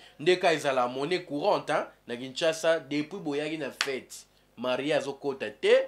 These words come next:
fête mpe ezobanda te. Na cérémonie ozalaki nango na fête esilaka te, esili, bapi yo mpe secret te, ba, mitiya mabe, hein?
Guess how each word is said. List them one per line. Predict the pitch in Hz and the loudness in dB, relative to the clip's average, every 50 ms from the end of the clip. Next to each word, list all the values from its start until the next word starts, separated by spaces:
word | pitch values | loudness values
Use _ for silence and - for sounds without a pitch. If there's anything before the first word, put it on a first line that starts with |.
| - - _ _ _ _ | -4 -14 _ _ _ _
fête | - - 175 180 143 143 | -8 -4 -4 -4 -4 -4
mpe | 147 151 165 | -6 -2 -2
ezobanda | 160 147 147 156 147 139 123 120 117 110 110 | -2 -2 -2 -4 -2 -2 -2 -2 -2 -6 -8
te. | 107 - - 110 95 85 - _ _ _ _ _ - - _ _ _ _ _ - | -8 -8 -12 -14 -14 -14 -18 _ _ _ _ _ -20 -20 _ _ _ _ _ 0
Na | 240 196 220 226 | 4 4 4 4
cérémonie | 220 - 190 180 165 170 170 185 | 2 -2 -4 -4 -4 -4 -2 -4
ozalaki | 190 156 143 156 165 180 | -4 -4 -4 -6 -6 -6
nango | 180 170 170 | -6 -6 -4
na | 165 147 | -4 -6
fête | 147 - 170 165 - | -6 -6 -8 -8 -8
esilaka | 143 127 - - 190 175 147 139 135 | -8 -10 -10 -8 -4 -2 0 0 -2
te, | 131 - 160 143 143 175 - - _ _ - | -2 -4 -4 -4 -4 -4 -6 -10 _ _ -10
esili, | 113 131 131 131 - 147 147 139 139 | -8 -8 -6 -6 -8 -8 -6 -2 4
bapi | 143 165 196 233 226 220 | 6 8 8 8 8 6
yo | 214 202 196 | 2 2 4
mpe | 196 190 170 | 2 0 -2
secret | 175 - 131 117 - 131 127 110 - | -2 -4 -12 -12 -8 -8 -8 -8 -8
te, | - 113 107 | -12 -10 -6
ba, | 113 120 123 120 | -6 -6 -6 -6
mitiya | 120 117 - - 165 147 117 | -8 -12 -10 -6 -6 -6 -6
mabe, | 101 95 98 131 139 | -6 -10 -10 -8 -8
hein? | 120 101 98 | -8 -8 -12